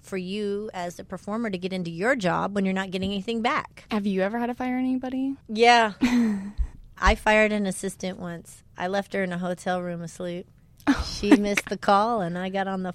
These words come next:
Speaker 1: fucking bus, and I said, "We're leaving, and if any of you pick up the phone and call her and tell her to get her ass down here, you're fired too." I don't play around.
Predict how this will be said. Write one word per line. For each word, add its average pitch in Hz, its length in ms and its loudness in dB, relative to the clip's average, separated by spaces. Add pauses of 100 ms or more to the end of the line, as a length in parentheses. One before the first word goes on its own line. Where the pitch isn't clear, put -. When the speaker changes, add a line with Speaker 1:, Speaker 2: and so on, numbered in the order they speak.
(120)
Speaker 1:
fucking 202 340 -6
bus, 202 360 -8
and 190 120 -8
I 185 120 -6
said, 180 260 -4
"We're 170 240 -6
leaving, 185 420 -4
and 170 120 -8
if 170 160 -12
any 185 220 -6
of 185 120 -10
you 185 160 -10
pick 185 240 -12
up 180 120 -16
the - 80 -10
phone 180 300 -8
and 175 120 -8
call 180 260 -4
her 202 180 -2
and 190 140 -6
tell 185 240 -4
her 208 260 -4
to 208 60 -8
get 185 160 -8
her 180 80 -4
ass 180 260 -4
down 196 280 -4
here, 220 100 -4
you're 220 240 0
fired 208 380 -4
too." 180 220 -8 (800)
I 202 120 2
don't 254 120 -2
play 254 160 2
around. 196 460 0